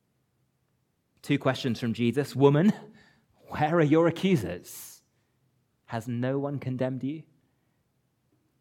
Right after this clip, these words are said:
One of the weirdest moments as you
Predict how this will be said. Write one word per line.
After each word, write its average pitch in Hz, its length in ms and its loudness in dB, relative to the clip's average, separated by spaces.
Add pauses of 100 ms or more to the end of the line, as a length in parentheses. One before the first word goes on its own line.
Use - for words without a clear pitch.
(600)
One 117 120 0
of 104 60 0
the 107 100 0
weirdest 110 460 0
moments 104 520 -4
as 101 200 -10
you 101 260 -6